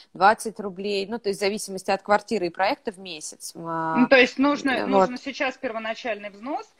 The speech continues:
Speaker 2: и дальше оно не
Speaker 1: Да.
Speaker 2: ощущается. Подожди,
Speaker 1: Да.
Speaker 2: а потом тебя эти п-, проценты догонят, там, спустя двадцатый
Speaker 1: Нет,
Speaker 2: год придётся
Speaker 1: нет,
Speaker 2: заплатить?
Speaker 1: э, ни-, ничего не придётся заплатить. Э, то есть, э, мы, э, скажем так, сейчас мы эту нагрузку берём на себя,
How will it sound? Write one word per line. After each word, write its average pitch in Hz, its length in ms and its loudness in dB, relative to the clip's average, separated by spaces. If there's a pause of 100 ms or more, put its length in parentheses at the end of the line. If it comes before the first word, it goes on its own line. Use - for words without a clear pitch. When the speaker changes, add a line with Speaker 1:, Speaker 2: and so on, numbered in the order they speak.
(160)
Speaker 2:
и 233 60 -16
дальше 285 300 -8
оно 262 140 -8
не 262 160 -4
Speaker 1:
Да. 202 180 10
Speaker 2:
ощущается. 202 580 -4 (280)
Подожди, 269 260 -2
Speaker 1:
Да. 208 180 10
Speaker 2:
а 190 40 2
потом 320 340 -10
тебя 269 300 -10
эти 269 160 -16
п-, 240 360 -14
проценты 233 840 -12
догонят, 254 560 -6
там, 330 220 -8
спустя 233 360 -6
двадцатый 226 500 2
Speaker 1:
Нет, 277 260 10
Speaker 2:
год - 80 -18
придётся 240 240 -4
Speaker 1:
нет, 262 240 2
Speaker 2:
заплатить? 226 560 6
Speaker 1:
э, 240 40 -8
ни-, 254 120 -6
ничего 277 380 -6
не 254 120 -8
придётся 220 400 -6
заплатить. 254 640 2
Э, 247 180 4
то 240 120 0
есть, 233 280 -2
э, 226 260 6
мы, 247 360 -6
э, 220 180 -4
скажем 226 320 -4
так, 226 180 0
сейчас 277 400 0
мы 226 120 -6
эту 220 120 -10
нагрузку 214 440 -8
берём 214 320 -2
на 202 80 -10
себя, 196 460 8